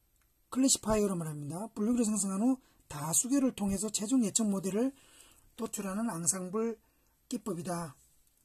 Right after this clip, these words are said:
기계학습 알고리즘의 안정성과 정확도를 높이기 위해서 고안됐고, 샘플을 여러 번 뽑아서 부트스트랩하죠. 각 모델을 학습시킨 다음에 결과를 집계하는, 어그리게이팅하는, 이게 바로 부트스트랩 어그리게이팅의 준말인 배깅이라는 거죠.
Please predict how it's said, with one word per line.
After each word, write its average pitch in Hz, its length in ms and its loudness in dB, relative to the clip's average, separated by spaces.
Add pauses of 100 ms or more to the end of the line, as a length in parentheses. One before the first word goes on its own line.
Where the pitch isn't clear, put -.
(600)
기계학습 269 540 6
알고리즘의 214 460 4
안정성과 214 500 4
정확도를 214 420 2
높이기 208 240 0
위해서 196 180 4
고안됐고, 185 760 0
샘플을 254 480 2
여러 202 200 -2
번 262 160 8
뽑아서 190 720 2 (220)
부트스트랩하죠. 202 960 -2 (320)
각 226 240 2
모델을 220 340 4
학습시킨 233 460 0
다음에 208 500 4 (380)
결과를 202 440 2
집계하는, 214 640 0
어그리게이팅하는, 202 800 0 (420)
이게 180 160 -4
바로 170 180 -2
부트스트랩 240 580 0
어그리게이팅의 202 520 2
준말인 175 480 -4
배깅이라는 131 600 -6
거죠. - 220 -12